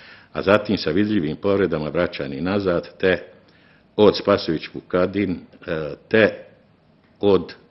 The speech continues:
e, njemu podređenih stražara, među kojima se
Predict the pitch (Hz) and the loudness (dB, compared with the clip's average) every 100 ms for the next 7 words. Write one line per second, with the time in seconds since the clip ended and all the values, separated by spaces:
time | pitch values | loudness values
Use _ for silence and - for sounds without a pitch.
0 | - 80 76 78 95 92 - 90 92 85 | -10 -6 -6 -2 -2 -2 -2 -2 0 -2
1 | 76 67 - 60 65 85 87 117 127 - | -4 -12 -14 -14 -8 -4 -2 0 -2 -6
2 | - - - - 90 85 87 95 101 92 | -20 -20 -20 -6 -4 -2 -2 2 2 2
3 | 80 - | -2 -4